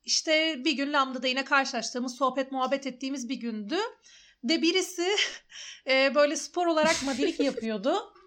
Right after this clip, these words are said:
Speaker 1: E, <laughs> hani böyle denedi bir iki tane falan, Mantar'dan bir karşılık almadı. Ben de kendimi sotaya yatırabilmiştim böyle kenarda, çok maruz kalmadan durabiliyordum. <laughs> Çok cevap verme mecburiyetinde kalmadığım bir pozisyona bulabilmişim, şey,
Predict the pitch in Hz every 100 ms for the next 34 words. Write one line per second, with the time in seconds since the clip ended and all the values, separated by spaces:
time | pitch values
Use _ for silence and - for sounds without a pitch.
0 | _ _ _ _ _ _ _ - 269 269
1 | 269 294 - 392 247 240 480 - - 415
2 | - - - - 349 392 453 415 392 370
3 | 415 415 381 330 302 - - 294 277 277
4 | 294 285 269 269 269 269 294 285 294 294
5 | - 285 285 311 311 330 285 233 240 269
6 | 277 294 302 277 277 294 294 - 269 269
7 | 294 302 277 302 285 269 302 - 254 240
8 | 220 277 254 247 240 247 254 262 240 233
9 | 247 247 269 262 269 262 262 254 254 254
10 | 277 330 440 415 427 440 - - - -
11 | - - 330 294 311 349 349 349 359 320
12 | 302 262 302 330 330 330 349 320 320 330
13 | 262 294 285 320 - 285 240 240 294 294
14 | 311 277 247 262 269 285 320 311 233 226